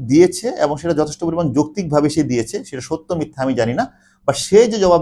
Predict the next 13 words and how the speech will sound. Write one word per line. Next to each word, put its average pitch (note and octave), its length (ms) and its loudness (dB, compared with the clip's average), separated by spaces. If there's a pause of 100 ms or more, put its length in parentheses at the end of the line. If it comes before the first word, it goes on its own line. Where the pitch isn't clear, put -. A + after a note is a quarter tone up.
দিয়েছে - 260 -2 (440)
যে B2 60 -8
তার C#3+ 200 2
বাবার D3 200 6 (100)
লোন C#3+ 140 4 (120)
ছিল, F3 140 -8 (220)
সেই D#3 260 2
লোনের C#3+ 300 4
against-এ C#3+ 300 -4
একটা C#3+ 180 -2
মর্টগেজ A#2+ 340 0 (100)
ছিল, F3 120 -4 (160)
যে, B2 80 -2